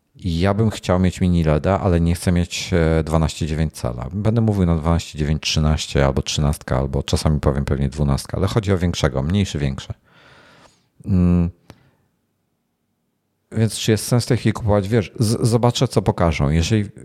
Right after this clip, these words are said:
będzie wystarczająco dużo nowych rzeczy ciekawych, to być może rozważę zmianę na jedenastkę bez mini leda.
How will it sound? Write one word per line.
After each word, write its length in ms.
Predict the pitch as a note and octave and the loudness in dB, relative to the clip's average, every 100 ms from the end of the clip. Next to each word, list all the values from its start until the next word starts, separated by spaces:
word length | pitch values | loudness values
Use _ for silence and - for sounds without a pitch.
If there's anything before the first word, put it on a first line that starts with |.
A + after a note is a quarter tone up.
| - | -2
będzie 260 | G2+ G2 F2+ | 0 2 2
wystarczająco 640 | F2+ - F2+ A#2 A2+ G2+ | 0 0 0 0 0 0
dużo 280 | F#2 F#2 F#2 | 2 2 2
nowych 340 | F2 F2 E2+ | 2 2 2
rzeczy 340 | D#2 E2 - | 2 0 -2
ciekawych, 640 | - - B1+ B1+ D2+ C#3+ - | -8 -2 0 0 0 -2 -4
to 140 | - | -2
być 220 | B2+ C3+ - | -2 0 0
może 240 | A2 A2 | 0 2
rozważę 360 | G2+ F2+ F2+ E2 | 0 2 0 0
zmianę 380 | E2 D#2+ D#2+ | 2 2 2
na 140 | D#2+ D#2 | 2 2
jedenastkę 500 | D2+ D#2 D#2 - D2 | 2 2 0 0 -2
bez 160 | D2 | -2
mini 220 | C#2+ C#2+ C2+ | 0 -2 0
leda. 420 | B1 B1 D2 | 0 0 0